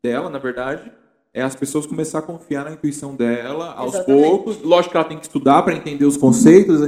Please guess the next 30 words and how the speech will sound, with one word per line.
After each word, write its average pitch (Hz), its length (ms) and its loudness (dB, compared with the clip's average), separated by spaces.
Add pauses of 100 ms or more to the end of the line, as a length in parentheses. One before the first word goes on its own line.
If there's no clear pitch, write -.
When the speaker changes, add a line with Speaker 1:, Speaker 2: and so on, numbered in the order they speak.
(300)
Speaker 1:
entender 156 320 2
o 165 40 4
que - 80 -6
significa - 400 -8
cada 139 220 2
coisa, 196 420 4 (380)
mas 147 220 6
o, 135 680 6
não 139 120 -4
existe 160 260 0
um 175 140 -2
guia 151 540 -8
espiritual, 127 760 2
tipo, - 160 2
eu 127 40 6
vou 127 180 4
ler 123 140 4
e 143 40 4
vou 143 140 2
aprender. 135 340 -6
Na 110 80 -8
verdade, 117 200 -6
você - 60 -20
tem - 60 -20
que - 60 -10
aprender 156 240 -10
na 165 80 -10
sua 175 120 -16
intuição 196 380 -12
também. 233 340 -6